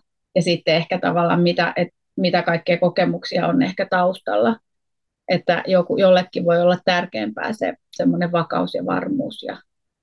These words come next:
ja näin. Mut että, et on siinä sit sitä jotenkin juuri tuota, että miten me saadaan, niinku, niitä uusia ideoita, niin mä ajattelen, että kyllä me tarvitaan ehdottomasti sitä, niinku,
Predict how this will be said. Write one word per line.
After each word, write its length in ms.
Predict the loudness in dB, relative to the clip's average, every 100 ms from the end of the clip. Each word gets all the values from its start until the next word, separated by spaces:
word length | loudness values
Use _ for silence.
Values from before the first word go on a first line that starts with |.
| _ _
ja 100 | -4
näin. 400 | 0 2 2 0
Mut 200 | -2 -4
että, 500 | -6 -6 -4 -2 -4 -10 _ _ _ _ _ _ _ _ _ -8
et 120 | -8 -2
on 220 | 4 4
siinä 280 | 6 6 6
sit 220 | 4 2
sitä 320 | 2 2 2 0
jotenkin 680 | 0 2 0 -2 -4 -4 -8 _ _ _ 0
juuri 300 | 4 4 4
tuota, 320 | 2 2 2
että 120 | 0
miten 260 | 2 2 2
me 60 | 0
saadaan, 480 | 2 2 2 2
niinku, 220 | 0 0 -2
niitä 320 | -2 0 0
uusia 260 | -2 -2 -2
ideoita, 560 | 0 0 2 2 0
niin 120 | -2 -2
mä 100 | -2
ajattelen, 280 | -2 0
että 100 | 0
kyllä 160 | 2 0
me 80 | 2
tarvitaan 460 | 2 2 0 2
ehdottomasti 880 | 2 2 -2 -2 0 0 -2 -4 -4 -6 _ _ _ _ _ _
sitä, 300 | -6 -2 0
niinku, 720 | 0 -2 -2 0 0 -2